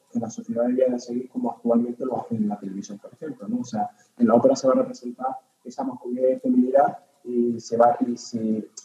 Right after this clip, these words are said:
digamos que todo el mundo que veía esa ópera, pues, lo veía como modelo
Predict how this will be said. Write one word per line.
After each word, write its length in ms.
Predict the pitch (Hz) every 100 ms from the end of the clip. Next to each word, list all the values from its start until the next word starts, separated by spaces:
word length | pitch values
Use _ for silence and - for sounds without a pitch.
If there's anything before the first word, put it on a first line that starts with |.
| _
digamos 340 | 120 120 131 -
que 60 |
todo 320 | 127 131 139 135
el 100 | 123 131 131
mundo 320 | 143 135 131
que 100 | 131
veía 280 | 127 131 127
esa 180 | - 127
ópera, 240 | 135 147 -
pues, 320 | 117 110 104 110
lo 80 | 113
veía 200 | 117 131
como 180 | - 131
modelo 480 | 120 110 139 123